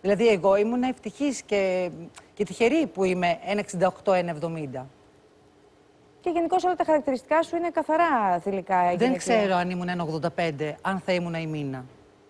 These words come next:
Speaker 2: Για πάμε στο πρω-, στο διαφημιστικό μας διάλειμμα και να έρθουμε σε πάρα πολύ λίγο να συνεχίσουμε την κουβέντα μας.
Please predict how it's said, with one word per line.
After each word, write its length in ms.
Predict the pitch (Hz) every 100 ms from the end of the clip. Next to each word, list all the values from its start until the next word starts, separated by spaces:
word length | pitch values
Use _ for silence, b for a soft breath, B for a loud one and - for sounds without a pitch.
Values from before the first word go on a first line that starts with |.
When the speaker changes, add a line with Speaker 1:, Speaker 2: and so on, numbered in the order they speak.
| _ - - _ _ _ _ - b b b b
Speaker 2:
Για 140 | 262
πάμε 200 | 262 311
στο 120 | 311
πρω-, 220 | 247 262 247
στο 380 | - 240 226 214
διαφημιστικό 460 | 214 208 202 226
μας 140 | 220 208
διάλειμμα 560 | 208 196 190 190 208
και 120 | 247 240
να 100 | 233
έρθουμε 200 | 247 262
σε 100 | 240
πάρα 240 | 254 254
πολύ 220 | 247 240
λίγο 340 | 233 226 214 254
να 120 | 240
συνεχίσουμε 420 | 240 226 254 269
την 100 | 226
κουβέντα 400 | 208 214 208 208
μας. 300 | 214 254 262